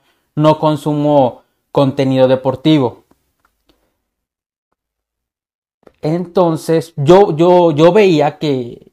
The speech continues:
que Pelota Querida está muy bien parada y, y tenía comentarios súper chingón.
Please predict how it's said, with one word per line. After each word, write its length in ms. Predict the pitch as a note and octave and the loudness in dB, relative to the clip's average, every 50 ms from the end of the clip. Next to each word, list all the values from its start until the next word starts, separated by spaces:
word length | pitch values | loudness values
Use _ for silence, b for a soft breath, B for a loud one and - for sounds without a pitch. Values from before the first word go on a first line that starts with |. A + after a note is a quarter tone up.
| _ _ _ _ _ - | _ _ _ _ _ -6
que 100 | D3 C#3 | -6 -4
Pelota 260 | C#3+ C#3 C3 C3+ C#3 | -4 -4 -8 -8 -8
Querida 180 | - D3+ C#3 C3+ | -8 -6 -6 -6
está 300 | C3 - - C#3 - _ | -6 -6 -8 -10 -10 _
muy 260 | - C#3+ D#3+ F#3+ F#3+ | -8 -6 -4 -4 -4
bien 220 | E3 E3+ E3 E3 E3 | -4 -4 -6 -6 -4
parada 560 | - E3 D3+ C#3+ C#3 C#3 C#3+ C#3+ C#3 C#3 - - | -2 0 2 2 2 2 2 0 -2 -4 -8 -14
y, 180 | D#3+ D#3 C3+ _ _ _ _ _ - | -14 -14 -14 _ _ _ _ _ -14
y 120 | C#3+ C#3+ | -14 -14
tenía 420 | C#3 - - C#3 C#3+ C#3+ C#3 C3+ C#3 | -12 -10 -8 -6 -6 -6 -6 -6 -6
comentarios 680 | F3+ E3+ D#3+ D3 C3+ - C#3+ C3+ C#3+ D3 D#3+ - _ _ | -8 -6 -6 -6 -6 -6 -4 -4 -4 -4 -6 -8 _ _
súper 440 | _ - - C#3+ C#3 - C#3+ C3+ - | _ -16 -16 -14 -10 -8 -8 -8 -10
chingón. 540 | - - C#3+ C#3 C3+ D#3+ E3+ F3+ D#3+ - | -12 -12 -10 -6 -4 -2 -4 -4 -4 -10